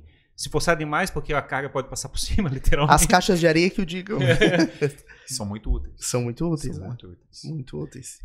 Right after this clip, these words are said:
Speaker 3: Esse mercado ele vem crescendo muito, como a gente tá falando, né? A gente nem falava em caixa de areia,
Speaker 2: Pois é.
Speaker 3: é, rota de fuga ali numa
Speaker 1: Sim.
Speaker 3: serra, ou coisa parecida.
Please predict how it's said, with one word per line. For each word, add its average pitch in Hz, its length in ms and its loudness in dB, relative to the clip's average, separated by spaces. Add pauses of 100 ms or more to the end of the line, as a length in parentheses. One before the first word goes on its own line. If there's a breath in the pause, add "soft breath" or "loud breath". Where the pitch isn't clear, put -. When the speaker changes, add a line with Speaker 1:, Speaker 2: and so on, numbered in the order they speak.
Speaker 3:
Esse - 260 -10
mercado 202 400 -8
ele 185 80 -12
vem 180 140 -12
crescendo 147 420 -10
muito, 117 280 -10
como 101 180 -12
a - 20 -10
gente 104 160 -16
tá 107 100 -10
falando, 95 420 -8
né? 117 200 -12 (180)
A 107 60 -20
gente 107 220 -20
nem 190 100 -18
falava 113 300 -10
em 101 40 -16
caixa 101 320 -14
de 98 100 -16
areia, 101 580 -10
Speaker 2:
Pois 131 220 -2
é. 135 280 -2
Speaker 3:
é, 90 40 -14
rota 104 280 -10
de 95 100 -18
fuga 104 360 -16
ali 98 120 -14
numa 101 220 -10
Speaker 1:
Sim. - 0 -
Speaker 3:
serra, 104 380 -8
ou 90 60 -12
coisa 98 260 -16
parecida. 98 520 -16